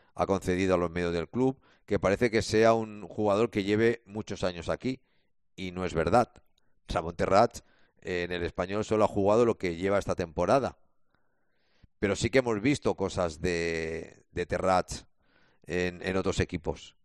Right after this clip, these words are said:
en el Girona, en el Villarreal y sobre todo en el Getafe la pasada temporada. El año pasado el Getafe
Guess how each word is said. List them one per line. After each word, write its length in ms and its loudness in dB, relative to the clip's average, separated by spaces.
en 160 -10
el 140 -6
Girona, 600 2
en 100 -6
el 100 -8
Villarreal 720 0
y 100 -8
sobre 260 -4
todo 280 -2
en 80 -4
el 80 -4
Getafe 380 -6
la 100 0
pasada 280 -2
temporada. 560 -4
El 160 -10
año 140 -4
pasado 320 2
el 100 4
Getafe 600 2